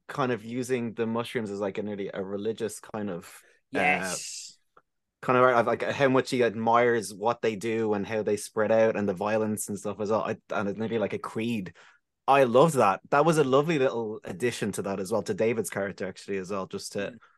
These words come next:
Speaker 1: kind of get back to him as well. Um, but yeah, I just really, really liked that,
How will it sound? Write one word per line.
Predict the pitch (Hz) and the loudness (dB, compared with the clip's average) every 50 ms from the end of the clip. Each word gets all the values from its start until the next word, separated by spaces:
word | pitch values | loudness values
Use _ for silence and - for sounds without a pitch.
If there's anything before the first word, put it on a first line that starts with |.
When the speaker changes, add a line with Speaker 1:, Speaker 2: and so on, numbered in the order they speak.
| _ _ - | _ _ -10
Speaker 1:
kind | - 113 107 | -8 -6 -4
of | 95 | -2
get | 107 95 - | -2 -2 -2
back | 101 101 - | -2 -4 -4
to | - 101 | -6 -6
him | 101 95 92 | -4 -4 -4
as | 92 90 104 | -6 -6 -4
well. | 98 98 95 - _ - | -4 -6 -6 -8 _ -12
Um, | 98 95 92 90 87 87 87 85 85 _ _ _ _ - | -10 -8 -8 -8 -8 -10 -12 -12 -14 _ _ _ _ -6
but | 104 | -2
yeah, | 110 107 101 101 110 | -2 -2 -2 -2 -2
I | 107 104 | -2 -2
just | 90 104 92 104 | -2 -4 -8 -8
really, | 110 98 98 101 | -6 -6 -6 -6
really | 101 95 98 98 | -6 -6 -6 -4
liked | 98 98 95 - - | -4 -6 -6 -6 -8
that, | 98 85 | -8 -8